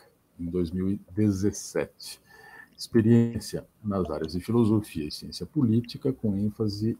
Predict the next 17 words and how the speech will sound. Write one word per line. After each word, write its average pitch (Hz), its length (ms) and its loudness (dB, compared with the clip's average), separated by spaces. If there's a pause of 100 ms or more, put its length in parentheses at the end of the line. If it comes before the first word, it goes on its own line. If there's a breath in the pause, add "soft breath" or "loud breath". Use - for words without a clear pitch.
em 123 100 4
filosofia 107 600 2
contemporânea, 110 1300 0
filosofia 92 460 0
das 90 180 2
ciências 131 640 8 (440 soft breath)
sociais - 640 0 (160)
e 127 200 8 (600)
estética. - 840 -2 (420 loud breath)
Atualmente 107 480 4
é - 20 -8
professor 98 520 -2
da 95 100 0
U 95 100 0
F 95 220 -4
M 104 180 4
G. 98 60 -10